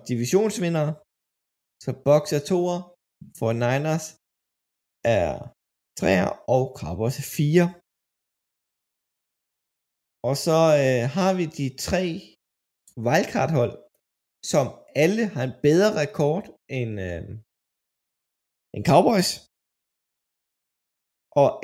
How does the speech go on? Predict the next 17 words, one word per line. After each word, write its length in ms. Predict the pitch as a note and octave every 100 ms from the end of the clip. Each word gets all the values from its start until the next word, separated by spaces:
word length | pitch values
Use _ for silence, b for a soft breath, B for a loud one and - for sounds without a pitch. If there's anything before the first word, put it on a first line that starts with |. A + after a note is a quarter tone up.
| C#3+
alle 180 | E3+ G3 -
tre 140 | E3 D#3+ D#3 -
fra 120 | B2 -
samme 200 | B2+ D3+ E3+
division. 440 | D#3+ B2+ F3 G#3+ - - _ _ _ _ _ _ _ _ _
Det 80 | C3
vil 120 | C3+
sige, 120 | C3 - -
alle 160 | F3 G3+ - -
fire 260 | G#3+ B3 A3+ C3
hold 160 | F2+ - - _ _
fra 80 | - D3 D#3+
en 80 | C#3
division 380 | C#3+ A#2+ C#3 C3+ A#2+
går 100 | B2 G#2+
i 80 | B2
playoff. 320 | B2 G2